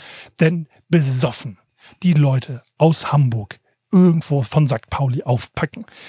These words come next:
weil die Kommandantentagung mal wieder besoffen irgendwo neben einem Puff festgestellt haben, dass sie nicht mehr die fünfhundert Meter nach Hause laufen können.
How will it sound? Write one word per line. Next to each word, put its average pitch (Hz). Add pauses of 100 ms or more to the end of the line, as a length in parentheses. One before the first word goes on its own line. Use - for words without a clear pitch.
(180)
weil 151
die 143
Kommandantentagung 131
mal 147
wieder 147
besoffen 131
irgendwo 143 (320)
neben 156
einem 147
Puff - (400)
festgestellt -
haben, 143
dass 135
sie 156
nicht 143
mehr 151
die 135
fünfhundert 151
Meter 151
nach 165
Hause 202
laufen 120
können. 190